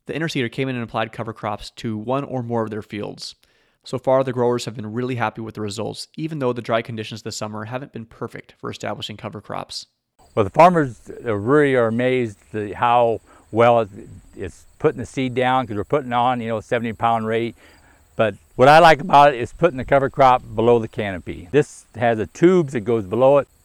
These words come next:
Speaker 2: It's getting the seed to the ground. That's what they're looking at. And then the other thing is we're using mostly irrigated farms, which this year it's gonna work out well because we're gonna be able to run a passive irrigation on it, so we can get the, uh, hopefully get a little growth in there before harvest goes.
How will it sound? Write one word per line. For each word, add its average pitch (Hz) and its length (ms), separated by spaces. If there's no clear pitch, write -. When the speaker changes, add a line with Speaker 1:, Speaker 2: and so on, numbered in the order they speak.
Speaker 2:
It's 95 220
getting 131 240
the 113 60
seed 131 280
to 117 80
the 113 80
ground. 90 400
That's 104 300
what 104 120
they're 107 140
looking 95 300
at. 82 200
And 101 140
then 104 140
the 107 80
other 127 160
thing 123 160
is 120 100
we're 110 140
using 110 500
mostly 127 400
irrigated 113 480
farms, 127 640
which - 400
this 110 220
year 120 120
it's 104 140
gonna 104 140
work 107 180
out 98 220
well 110 320
because 104 340
we're 98 80
gonna 98 160
be 104 80
able 104 180
to 101 100
run 101 180
a 90 60
passive 107 440
irrigation 104 540
on 110 200
it, 107 60
so 101 100
we 95 60
can 92 100
get 95 220
the, 92 240
uh, 92 380
hopefully 98 380
get 101 100
a 92 60
little 98 320
growth 110 480
in 107 100
there 104 260
before 95 320
harvest 87 380
goes. 82 360